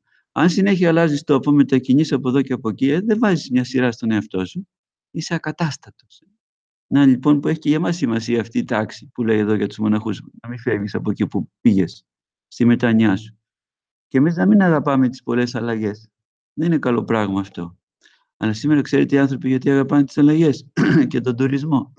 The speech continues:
<clears throat> και να πηγαίνουν από εδώ, από εκεί; Γιατί υπάρχει μέσα τους μια καταστασία και μια κατάσταση βαρεμάρας, ακιδείας, ε. Και αυτό είναι δαιμονικό πράγμα. Δεν ζούμε δηλαδή το Θεό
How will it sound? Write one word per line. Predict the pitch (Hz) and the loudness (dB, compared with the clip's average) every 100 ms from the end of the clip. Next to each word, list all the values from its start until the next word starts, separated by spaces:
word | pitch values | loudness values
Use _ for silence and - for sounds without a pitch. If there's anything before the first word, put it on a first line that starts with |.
| 135 | -2
<clears throat> | 120 - | -2 -6
και | - | -10
να | 123 | -6
πηγαίνουν | 120 143 131 | 0 2 2
από | 131 | 0
εδώ, | 135 | -2
από | 131 | -2
εκεί; | 127 131 _ _ _ _ _ - | -8 -12 _ _ _ _ _ -6
Γιατί | 120 139 | -2 0
υπάρχει | 127 147 170 202 | 0 0 -2 -2
μέσα | 160 170 156 | -2 -2 -6
τους | 131 | -6
μια | 143 156 | -2 -2
καταστασία | 135 123 120 - 107 107 107 175 _ _ _ _ _ _ | -2 -8 -12 -14 -16 -8 -8 -8 _ _ _ _ _ _
και | 117 | 0
μια | 131 160 | 2 2
κατάσταση | 135 135 160 156 147 | 0 -2 -2 -4 -6
βαρεμάρας, | 139 139 139 147 95 85 _ _ | -4 -2 0 -2 -2 -8 _ _
ακιδείας, | - - 110 120 101 - - | -10 -6 0 0 0 -6 -18
ε. | 120 202 - _ _ _ _ _ _ | -14 -14 -16 _ _ _ _ _ _
Και | - | -8
αυτό | 104 107 | -8 -2
είναι | 160 170 | 0 0
δαιμονικό | 156 160 175 185 | -2 -2 -2 0
πράγμα. | 180 - 90 85 85 _ _ _ _ | -2 -4 -8 -10 -16 _ _ _ _
Δεν | - 120 | -2 0
ζούμε | 135 143 123 | 4 4 4
δηλαδή | 117 107 107 104 | 2 -2 -2 -2
το | 104 104 | -6 -6
Θεό | 113 107 113 | -2 -2 -4